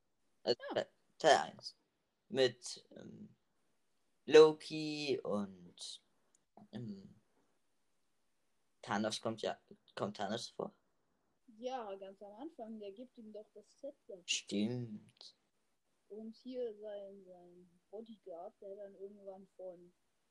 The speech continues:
Speaker 2: in Guardians of the Galaxy von, ähm, ja, wie heißt der? Der Männchen.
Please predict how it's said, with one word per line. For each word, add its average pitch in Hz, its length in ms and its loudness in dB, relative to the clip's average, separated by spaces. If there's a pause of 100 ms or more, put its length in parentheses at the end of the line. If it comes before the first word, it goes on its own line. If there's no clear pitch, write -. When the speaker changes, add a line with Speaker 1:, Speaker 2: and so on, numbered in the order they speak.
(120)
Speaker 2:
in 311 200 -2
Guardians 277 600 -6
of 226 200 -10
the 240 240 -8
Galaxy 196 680 -6 (220)
von, 247 400 -6 (120)
ähm, 208 640 -12 (1900)
ja, 170 480 -14 (180)
wie 208 140 -18 (100)
heißt - 260 -20
der? 277 280 -10 (1900)
Der 170 80 -20
Männchen. 240 640 -14